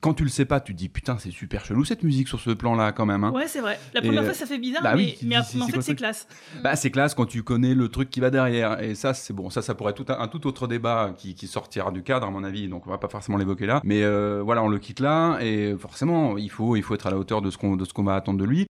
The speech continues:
Speaker 1: Moi, c'est marrant parce que tu sais que tu dis qu'il est esclave. C'est vrai qu'il est factuellement esclave. Euh, pour moi, il se barre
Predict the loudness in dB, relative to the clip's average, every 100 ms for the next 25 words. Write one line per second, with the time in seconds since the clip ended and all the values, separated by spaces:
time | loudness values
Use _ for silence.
0 | 0 0 2 2 2 0 -2 -6 -12 -6
1 | -6 -6 -8 -10 -2 -2 0 0 0 0
2 | -4 -2 -4 -2 -4 -4 0 2 2 0
3 | -2 -2 0 0 0 0 0 -2 -2 2
4 | 4 2 0 -6 -16 _ _ -12 -4 0
5 | 2 0 -6